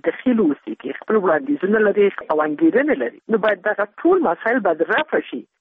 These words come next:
تاسو وګورئ، د اصلاً هم دغه رسمي پلاوی چې تللی دی، د مختلفو اقوامو نه د جوړ شوی دی، د مختلفو سیاسي ډلو ټاکل، دا هر یو همدغه وخت چې په میز مذاکرې ته راوړي، په دې باندې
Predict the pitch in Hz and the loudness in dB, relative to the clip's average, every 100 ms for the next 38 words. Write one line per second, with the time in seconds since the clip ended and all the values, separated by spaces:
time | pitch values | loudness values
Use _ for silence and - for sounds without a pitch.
0 | - - 240 - 330 370 302 196 175 - | -8 -2 -2 2 2 2 2 2 0 0
1 | 175 - 226 196 165 160 156 156 - - | -2 -2 -2 -2 -2 -2 -2 -2 -4 -4
2 | 262 - 311 349 - - - 156 139 - | -2 0 2 2 0 -2 -4 -4 -4 -6
3 | 98 - 151 - 196 - 165 - 233 254 | -6 -6 -6 -6 -6 -4 -4 -2 -2 0
4 | 247 233 214 208 196 185 180 185 180 190 | 0 0 2 2 2 0 0 -2 -2 -2
5 | 170 165 165 151 113 - - 165 - 143 | 0 0 -2 -4 -8 -8 -6 -4 -4 -2
6 | - 123 - 160 190 233 - - 403 - | 0 0 -2 0 0 0 -4 -2 -4 -2
7 | 302 - 330 320 302 277 - _ - 165 | -4 -4 0 2 2 0 -6 _ -4 -2
8 | 165 180 208 170 240 - 277 - 220 - | -2 -2 0 0 0 -2 -4 0 0 0
9 | 170 165 - 156 147 151 160 190 208 170 | -6 -8 -4 -4 -2 -4 -2 0 0 0
10 | 151 156 - 143 - 180 226 254 185 170 | -2 -2 2 0 2 0 0 -2 -2 0
11 | 170 160 | 0 0